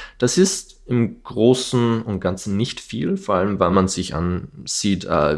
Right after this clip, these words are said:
wie viele Millionen von Leuten in China im Internet unterwegs sind. Also das ist ein Aspekt des Ganzen, dass das System durchaus sehr effektiv ist. Nicht hundert Prozent effektiv, aber es muss ja auch nicht hundert Prozent effektiv sein.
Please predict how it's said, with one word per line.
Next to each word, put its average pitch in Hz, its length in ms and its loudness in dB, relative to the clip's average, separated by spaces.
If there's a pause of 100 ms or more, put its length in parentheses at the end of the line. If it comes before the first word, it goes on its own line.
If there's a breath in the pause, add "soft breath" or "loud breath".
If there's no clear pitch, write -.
(160)
wie 95 260 2
viele 92 680 2 (140)
Millionen 101 680 2
von 95 200 -2
Leuten 90 300 0
in 85 240 -2
China 90 280 -2
im 82 100 -2
Internet 80 400 -6
unterwegs 76 500 -8
sind. - 220 -16 (220)
Also 113 200 0
das 117 180 2
ist 113 220 -4
ein 107 160 0
Aspekt - 420 -6
des - 200 -6
Ganzen, 85 500 -4
dass - 340 0
das - 240 -4
System 107 460 -2
durchaus 147 460 2
sehr 87 140 4
effektiv - 640 -4
ist. - 340 -4 (380 loud breath)
Nicht 139 380 2
hundert 190 220 0
Prozent 147 400 0
effektiv, 127 500 2
aber 104 240 2
es - 160 -2
muss 104 320 2
ja 87 100 4
auch 62 140 -2
nicht - 200 -10
hundert - 360 -10
Prozent - 400 -6
effektiv - 480 -8
sein. 82 360 -6